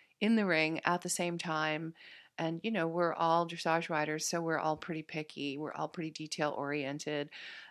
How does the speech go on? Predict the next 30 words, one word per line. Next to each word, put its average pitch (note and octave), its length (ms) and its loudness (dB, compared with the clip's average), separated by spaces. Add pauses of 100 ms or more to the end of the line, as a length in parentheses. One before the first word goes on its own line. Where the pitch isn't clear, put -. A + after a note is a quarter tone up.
(120)
and D3+ 440 2
all D3+ 260 6
pretty E3 260 -2
strong-willed. D#3+ 720 4
So - 160 0
you E3 220 0
have E3 240 2 (100)
six - 400 0
of E3+ 140 4
us F3 240 4
and D#3+ 180 0
me, E3+ 380 2 (500)
uh, E3+ 240 6
saying, E3 600 2
"Yeah, C4+ 160 4
but G3+ 220 4
this, C#4+ 300 4
and F#3+ 160 0
how A3 120 2
about B3+ 240 4
this D4 160 0
space? F3+ 360 2
No, A3+ 180 6
we C4+ 120 4
should C4 240 0
turn C4+ 260 6
here." C4+ 220 4
It's - 260 -4
very F3 320 4
dynamic, E3+ 640 2